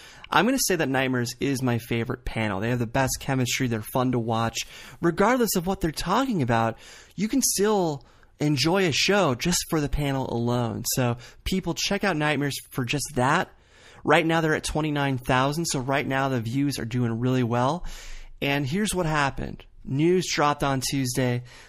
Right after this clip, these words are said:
that the show is on the bubble. It's in danger unless, unless views pick up, uh, over the next few shows.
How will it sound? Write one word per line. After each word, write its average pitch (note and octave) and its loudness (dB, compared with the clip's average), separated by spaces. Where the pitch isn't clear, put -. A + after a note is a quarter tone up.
that B2+ 0
the B2+ -4
show C3 2
is A#2 0
on A#2+ 2
the A#2 -2
bubble. A2 -2
It's B2 -2
in B2+ 0
danger C3 0
unless, A#2+ -2
unless B2+ 2
views B2 0
pick B2+ -4
up, A2+ -2
uh, A2 0
over B2 -2
the A#2 0
next A#2 -4
few A#2+ -2
shows. - -2